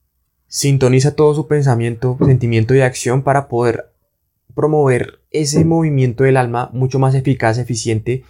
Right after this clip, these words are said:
y, em, efectivo. Para cumplir ese orden propósito, ese, ese orden divino. ¿Sabes qué es lo más hermoso de esto? Que cuando tú haces eso y empiezas a sintonizarte al orden divino de tu propia alma, la guía divina del alma,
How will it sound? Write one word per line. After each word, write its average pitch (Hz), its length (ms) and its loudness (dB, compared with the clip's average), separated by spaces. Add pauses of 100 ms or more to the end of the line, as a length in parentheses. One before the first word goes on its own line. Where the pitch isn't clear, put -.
(400)
y, 196 340 2 (640)
em, 117 720 2
efectivo. 127 720 0 (1500)
Para 120 220 -4
cumplir 120 340 0
ese 131 140 2
orden 135 240 0
propósito, 117 500 -4
ese, 123 300 0
ese 123 180 0
orden 131 260 0
divino. 110 420 0 (260)
¿Sabes 143 260 -4
qué - 80 -2
es 151 60 2
lo 156 80 2
más 151 180 -2
hermoso 147 400 0
de 143 80 2
esto? 143 300 -6 (480)
Que 135 120 -2
cuando 131 260 0
tú 131 160 2
haces 160 260 -2
eso 135 260 0
y 123 80 -2
empiezas 127 360 -2
a 151 80 -2
sintonizarte 135 680 0
al 127 100 2
orden 131 280 2
divino 117 300 2
de 120 120 2
tu 123 160 0
propia 113 360 0
alma, 113 200 0
la 101 140 0
guía 117 240 2
divina 143 300 2
del 123 120 2
alma, 120 380 -2